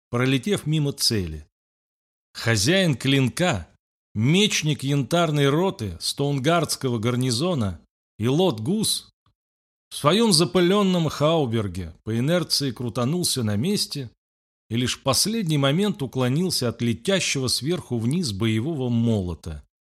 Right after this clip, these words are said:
Навершие молота с грохотом врезалось в пол пещеры, в разные стороны полетела каменная крошка. И Лот не удержался на ногах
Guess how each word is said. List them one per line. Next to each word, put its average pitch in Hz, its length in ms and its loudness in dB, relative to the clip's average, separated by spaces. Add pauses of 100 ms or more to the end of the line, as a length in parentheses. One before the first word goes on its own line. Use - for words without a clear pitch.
(440)
Навершие 151 640 0
молота 165 540 2
с 120 140 0
грохотом 147 680 0
врезалось 127 540 0
в - 160 -14
пол 143 220 -4
пещеры, 123 640 -4
в 92 100 -6
разные 120 420 -2
стороны 147 540 -4
полетела 120 800 -4
каменная 135 560 -2
крошка. 95 600 -8 (1200)
И 120 100 0
Лот 202 360 2
не 165 140 2
удержался 156 680 2
на 156 120 0
ногах 117 600 -2